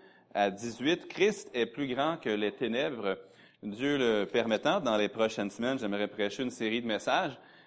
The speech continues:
qui va simplement être intitulée Christ est plus grand. Donc, Christ est plus grand que... Il va y avoir divers sujets qui vont être abordés,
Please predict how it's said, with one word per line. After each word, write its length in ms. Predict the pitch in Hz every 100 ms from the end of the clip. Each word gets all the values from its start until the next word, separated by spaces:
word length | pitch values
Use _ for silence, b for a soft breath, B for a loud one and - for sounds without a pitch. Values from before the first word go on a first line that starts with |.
| B
qui 80 | 113
va 140 | 104
simplement 380 | 107 156 131 160
être 180 | 139 -
intitulée 520 | 135 131 - 131 147
Christ 520 | 143 143 190 - - - - -
est 380 | 120 117 - -
plus 200 | 131 131
grand. 260 | 117 123 - - b b -
Donc, 300 | 113 113 -
Christ 380 | 160 165 - -
est 160 | 123 117
plus 240 | - 120
grand 360 | 110 123 143 131 -
que... 320 | 127 135 156 - B B
Il 80 | 95
va 80 | 101
y 40 |
avoir 300 | 110 104 107
divers 440 | 110 117 120 131 -
sujets 380 | - 101 127 131
qui 60 |
vont 120 | 104
être 140 | 98 107
abordés, 500 | 104 101 98 131